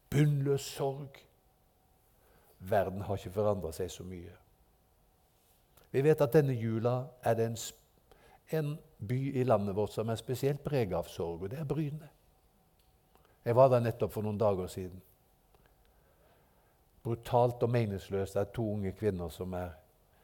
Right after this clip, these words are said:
som er tatt, eh, av dage. Og vi har to gutter, unge menn i kirkeasyl,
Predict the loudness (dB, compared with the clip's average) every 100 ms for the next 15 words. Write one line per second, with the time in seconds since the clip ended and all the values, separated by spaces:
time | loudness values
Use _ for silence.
0 | _ _ _ _ -12 -6 -6 -6 -4 -4
1 | -4 -6 -6 -4 -8 -4 -4 -6 -12 -18
2 | _ _ _ _ _ _ _ _ _ _
3 | _ _ _ _ _ _ _ _ _ _
4 | _ _ -6 0 0 0 0 0 -2 0
5 | -2 -4 -18 -20 _ -6 -2 0 0 0
6 | -2 -2 0 -2 -2 -8 -6 -8 -8